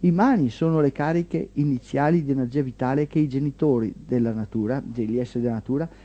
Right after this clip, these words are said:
danno ai propri figli. I Lemuri sono gli esseri di sola energia vitale che,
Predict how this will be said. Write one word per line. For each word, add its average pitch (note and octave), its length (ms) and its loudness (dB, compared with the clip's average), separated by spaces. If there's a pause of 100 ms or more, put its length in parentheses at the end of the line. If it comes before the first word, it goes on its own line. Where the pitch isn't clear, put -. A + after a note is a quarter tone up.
(140)
danno E3 320 2
ai E3 60 2
propri D#3 300 -2
figli. G#2 500 0 (360)
I G3+ 80 4
Lemuri E3+ 500 6
sono E3 280 0
gli F3+ 120 6
esseri E3 320 4
di B2+ 100 2
sola F3+ 220 2
energia B2+ 320 0
vitale C#3+ 500 -2
che, C#3 220 0